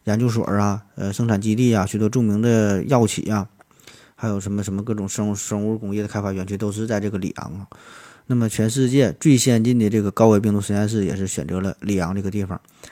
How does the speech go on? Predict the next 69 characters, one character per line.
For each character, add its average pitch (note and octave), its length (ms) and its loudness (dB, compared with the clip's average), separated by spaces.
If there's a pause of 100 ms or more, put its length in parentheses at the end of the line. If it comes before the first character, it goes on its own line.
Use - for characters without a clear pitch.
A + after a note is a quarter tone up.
(280)
这 D#3+ 140 6
个 C3 140 6
实 G#2 80 -2
验 A2+ 160 4
室 A#2 140 0
呢 G#2+ 180 0
是 G2+ 440 -4 (120)
欧 C#3+ 180 8
洲 B2 140 6
第 B2+ 160 4
一 B2+ 40 6
个 D3+ 140 6
实 A2+ 140 0
验 F#2 160 -2
室， G2+ 180 -8 (160)
也 F#2 100 -8
可 A#2+ 160 0
以 B2 60 4
说 A2 160 2
是 G#2+ 160 -2
世-， A#2+ 340 0
现 C3+ 220 -2
在 D3 180 2
世 A#2 220 -4
界 G#2+ 160 2
上 G#2 180 -2
最 B2 220 0
先 G2+ 300 -2
进 A#2+ 180 -2
的 G2 140 -2
生 G2 240 -6
物 G2+ 40 -2
安 F#2+ 80 -2
全 F2+ 140 -8
实 - 100 -12
验 F2 140 -6
室 G2 140 -10
了， E2+ 180 -12 (1300)
是 A#2+ 200 -4
在 A2+ 280 4
一 C3+ 180 0
九 A2 240 0
九 A#2 140 0
九 A#2 100 0
年 G2+ 140 0
三 G#2 260 2
月 B2+ 80 4
份 B2 180 2 (200)
竣 A#2 160 0
工 G2+ 120 -2
并 G2 160 -2
且 - 60 -10
是 G2 100 -10
投 F2 200 -8
入 F#2 120 -4
使 - 180 -10
用 F#2+ 180 -8
的。 - 120 -14 (140)
那 B2 80 -2
么 B2+ 100 4
这 C#3+ 140 6
个 C#3 100 8
实 A#2+ 140 0
验 B2 100 6
室 C3 120 4
为 C#3+ 120 6
啥 A#2 160 6
叫 B2 300 4
让 C#3+ 320 6